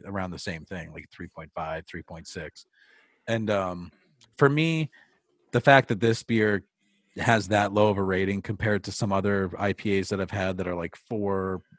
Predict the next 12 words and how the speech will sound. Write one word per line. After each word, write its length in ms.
ones, 480
four 240
twos, 560
like, 280
it's 160
just 160
all 500
bias 540
against 380
the 80
name. 360
Wachusett 640